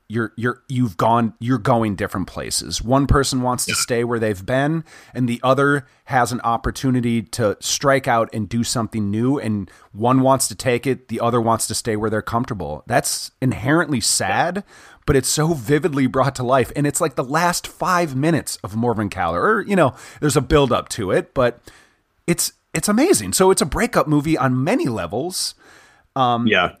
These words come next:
Speaker 1: yeah, yeah. So I, I don't think, I don't think you are wrong, Joe. I think, I think her filmmaking lends that stuff, t-, you know, lends that kind of thinking.
Speaker 2: Yeah, like, there's, there's, like, a beautiful visual motif in the movie too, where it's, like, light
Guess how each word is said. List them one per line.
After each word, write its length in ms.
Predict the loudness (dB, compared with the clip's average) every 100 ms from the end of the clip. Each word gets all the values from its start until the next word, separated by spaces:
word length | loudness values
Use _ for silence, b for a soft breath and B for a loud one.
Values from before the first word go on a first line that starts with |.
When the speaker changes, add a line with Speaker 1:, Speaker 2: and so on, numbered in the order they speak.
| _
Speaker 1:
yeah, 380 | -4 -4 -4 -4
yeah. 380 | 0 0 0 -2
So 320 | 2 2 2
I, 160 | 2 0
I 140 | 2 2
don't 200 | 2 0
think, 400 | 0 -4 -4 -10 -2
I 120 | 0
don't 180 | 2 0
think 160 | -2
you 100 | 2
are 140 | 2 2
wrong, 240 | 0 -4
Joe. 140 | -2
I 80 | -2
think, 260 | 0 -4 -4 -6
I 80 |
think 320 | -4 -4 -6 -10 B B B -20 -20 _ _
her 180 | 0 0
filmmaking 800 | 2 2 2 0 0 -2 0 -2 -6
lends 540 | -12 -2 2 2 0 -4
that 260 | -8 -8
stuff, 320 | -8 -10 -12
t-, 160 | -16 -2
you 80 | 0
know, 100 | 2
lends 280 | 2 2 2
that 160 | -2
kind 160 | -2 -6
of 80 | -4
thinking. 460 | -6 -6 -12 -14 -20 _ _ _ _ _ _ -18 -4
Speaker 2:
Yeah, 340 | 0 0 0 -2
like, 260 | -2 -2 0
there's, 460 | 0 0 0 -4
there's, 240 | -2 0 0
like, 100 | 0
a 80 | 0
beautiful 560 | 2 0 2 0 -2
visual 480 | -2 -2 2 2 2
motif 680 | 0 -2 -2 -2 -2 -6 -4
in 100 | -2
the 80 | 0
movie 320 | -2 -2 -4
too, 540 | -2 0 0 0 -2 -2
where 180 | 0
it's, 140 | 0 0
like, 300 | 0 0 -2
light 440 | -2 2 2 0